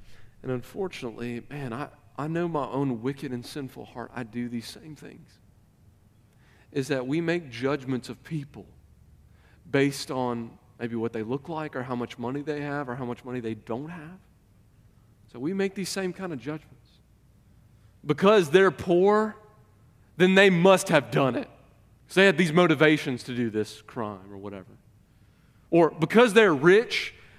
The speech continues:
they must be this, right? Is that we base our judgments on people, not by truth, not by righteousness,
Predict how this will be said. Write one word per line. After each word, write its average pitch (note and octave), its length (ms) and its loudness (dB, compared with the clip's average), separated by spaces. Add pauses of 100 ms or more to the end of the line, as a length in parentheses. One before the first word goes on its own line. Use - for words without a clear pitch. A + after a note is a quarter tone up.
(160)
they G3 160 8
must F#3 400 4
be D#3+ 200 4
this, A#2+ 800 0 (720)
right? E3 260 -8 (1300)
Is A#2+ 80 -6
that D3 100 2
we F3+ 140 -2
base C#3+ 640 2
our C3+ 140 0
judgments B2+ 540 -2
on A2 200 -6
people, G#2 420 -14
not D#3 180 -6
by B2 140 -4
truth, A#2 460 -10
not D#3+ 160 -12
by A#2 80 -8
righteousness, G#2+ 640 -12